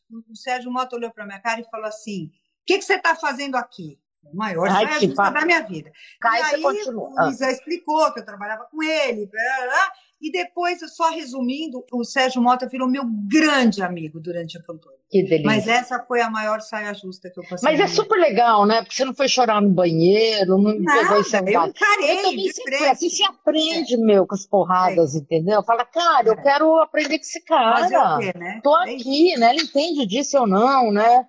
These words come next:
Speaker 1: É isso.
Speaker 2: Ei, Bia, e
Speaker 1: Não,
Speaker 2: por
Speaker 1: a gente
Speaker 2: fim,
Speaker 1: faz outra.
Speaker 2: algumas pessoas perguntaram como contribuir com o Encore, como ajudar você nesse trabalho.
Speaker 1: Entra no meu Instagram e a gente fala pelo direct.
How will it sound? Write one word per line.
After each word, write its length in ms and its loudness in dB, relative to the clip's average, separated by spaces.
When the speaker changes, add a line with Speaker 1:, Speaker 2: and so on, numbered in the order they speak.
Speaker 1:
É 240 -8
isso. 360 -20
Speaker 2:
Ei, 440 4
Bia, 240 4
e 80 4
Speaker 1:
Não, 100 0
Speaker 2:
por 80 2
Speaker 1:
a 40 0
gente 280 0
Speaker 2:
fim, 40 -2
Speaker 1:
faz 300 0
outra. 200 -2
Speaker 2:
algumas 440 0
pessoas 400 2
perguntaram 520 2
como 380 4
contribuir 540 0
com 100 -4
o 20 2
Encore, 720 4
como 220 4
ajudar 300 0
você 380 2
nesse 260 -2
trabalho. 800 2
Speaker 1:
Entra 380 -6
no 100 -12
meu 160 -10
Instagram 640 -6
e 40 -6
a 80 -4
gente 300 -16
fala 240 -2
pelo 240 -14
direct. 600 -12